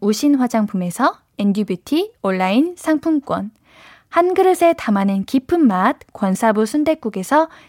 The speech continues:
진한 사골육수 순댓국, 넘버원 숙취해소 제품 컨디션에서 확 깬 상태 컨디션 환,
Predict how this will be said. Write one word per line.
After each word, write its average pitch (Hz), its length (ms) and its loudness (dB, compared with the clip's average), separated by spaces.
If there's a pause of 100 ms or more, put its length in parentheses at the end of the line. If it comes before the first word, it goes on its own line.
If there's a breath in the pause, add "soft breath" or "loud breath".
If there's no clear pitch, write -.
(140 soft breath)
진한 202 500 -2
사골육수 285 880 -2
순댓국, 320 680 -4 (640 soft breath)
넘버원 330 540 6
숙취해소 359 540 -2
제품 233 420 0 (240)
컨디션에서 262 840 2 (260 soft breath)
확 - 320 -2
깬 381 220 0
상태 247 520 -2 (220)
컨디션 226 640 0 (100)
환, 254 320 0